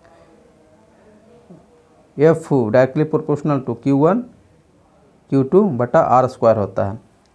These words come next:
और इसको सॉल्व करते हैं तो फोर्स बराबर प्रोपोर्शनल हटेगा तो K कांस्टेंट, यानी क्यू वन बट-,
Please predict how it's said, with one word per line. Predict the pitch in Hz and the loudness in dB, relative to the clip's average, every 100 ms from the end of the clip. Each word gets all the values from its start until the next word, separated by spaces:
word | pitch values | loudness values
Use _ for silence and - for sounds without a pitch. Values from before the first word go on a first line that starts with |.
| _ 123 | _ 0
और | 139 | 0
इसको | 147 156 147 | 0 -2 -2
सॉल्व | - 147 143 | -2 -2 0
करते | 147 139 151 | 0 0 -2
हैं | 143 | -2
तो | 143 127 - - | -2 -2 -6 -16
फोर्स | - 160 160 156 | -4 0 0 0
बराबर | 123 131 123 110 80 - _ _ _ _ _ _ _ _ _ _ _ _ _ _ _ _ _ _ | 0 0 2 0 -2 -6 _ _ _ _ _ _ _ _ _ _ _ _ _ _ _ _ _ _
प्रोपोर्शनल | 131 127 139 - 165 160 135 127 | -8 -2 -2 2 2 2 0 -2
हटेगा | 135 151 151 | 0 2 4
तो | 143 202 262 - _ _ _ - | 2 0 -2 -6 _ _ _ 0
K | 143 143 | 0 2
कांस्टेंट, | 135 127 - 131 113 | 0 0 -2 -2 0
यानी | 120 143 208 - _ _ _ | -2 -2 -4 -8 _ _ _
क्यू | 135 139 | 0 2
वन | 151 139 | 4 2
बट-, | 131 | 0